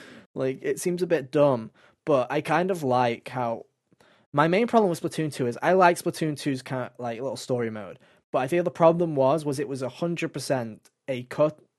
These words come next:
and dry copy and paste of Splatoon one story mode. And the fact that it very much was, "Great Fat Zapfish has been stolen. Doctor Octavio has stolen it. It's the Octarians again. We've got to deal with the Octarians.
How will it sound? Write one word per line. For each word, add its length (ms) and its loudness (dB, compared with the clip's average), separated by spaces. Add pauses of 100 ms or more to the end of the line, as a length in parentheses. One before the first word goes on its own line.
and 140 -6
dry 300 0
copy 440 -2
and 160 -6
paste 380 -6
of 80 -12
Splatoon 540 -8
one 260 -4
story 340 -4
mode. 300 -14 (320)
And 120 -4
the 160 2
fact 300 0
that 140 -2
it 80 -6
very 200 4
much 200 -6
was, 200 0 (200)
"Great 260 2
Fat 200 2
Zapfish 480 0
has 100 -6
been 160 -4
stolen. 440 4
Doctor 300 0
Octavio 500 2
has 100 -4
stolen 360 2
it. 160 -4 (180)
It's 220 -6
the 120 0
Octarians 720 0
again. 360 -10 (160)
We've 140 -6
got 100 -2
to 80 -6
deal 280 0
with 140 2
the 60 2
Octarians. 680 -2